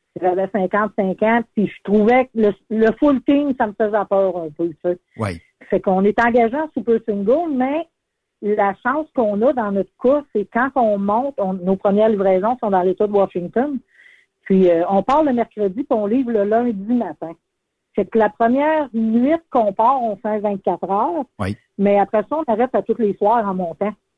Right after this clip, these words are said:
Speaker 2: Fait que vous donnez un petit rush en
Speaker 1: Oui.
Speaker 2: partant, puis après ça, ben, on prend ça mollo, puis le camion peut arrêter un quatre, cinq heures par nuit au moins pour que tu puisses,
Speaker 1: Ah
Speaker 2: euh,
Speaker 1: oui.
Speaker 2: récupérer, puis peut-être bien plus des fois si vous avez un, un, une petite avance, là, sur votre itinéraire.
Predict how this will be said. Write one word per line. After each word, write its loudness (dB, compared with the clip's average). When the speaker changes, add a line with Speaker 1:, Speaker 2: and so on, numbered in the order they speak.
Speaker 2:
Fait -2
que -2
vous -4
donnez 2
un 0
petit -2
rush -2
en 0
Speaker 1:
Oui. -2
Speaker 2:
partant, -2
puis -4
après -6
ça, -4
ben, -2
on -2
prend -6
ça 0
mollo, 2
puis -2
le -4
camion 2
peut -4
arrêter -4
un -2
quatre, -6
cinq -4
heures 0
par -4
nuit 2
au 0
moins 0
pour -10
que 0
tu -6
puisses, -2
Speaker 1:
Ah 4
Speaker 2:
euh, 2
Speaker 1:
oui. 2
Speaker 2:
récupérer, -4
puis -18
peut-être 0
bien 0
plus -2
des -6
fois -2
si -10
vous -8
avez 0
un, 0
un, 0
une -2
petite -8
avance, 0
là, -4
sur -4
votre -6
itinéraire. -10